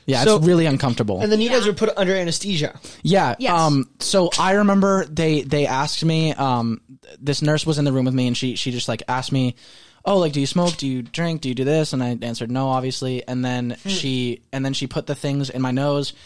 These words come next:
Speaker 1: and she was like, "All right, I'm gonna put you under anesthesia, anes-, uh, anesthesia. Are you ready?" And I was like, "Yeah, I guess." And just boom, I woke up on a table, like, strapped to a table,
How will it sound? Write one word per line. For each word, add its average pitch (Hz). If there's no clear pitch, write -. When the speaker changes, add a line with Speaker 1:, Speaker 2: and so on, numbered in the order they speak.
Speaker 1:
and 135
she 143
was 139
like, 131
"All 151
right, 180
I'm 143
gonna 151
put 175
you 160
under 160
anesthesia, 151
anes-, 143
uh, 120
anesthesia. 143
Are 127
you 120
ready?" 156
And 131
I 123
was 123
like, 113
"Yeah, 127
I 120
guess." 127
And 139
just 143
boom, 175
I 156
woke 160
up 165
on 147
a 135
table, 147
like, 123
strapped 139
to 156
a 139
table, 127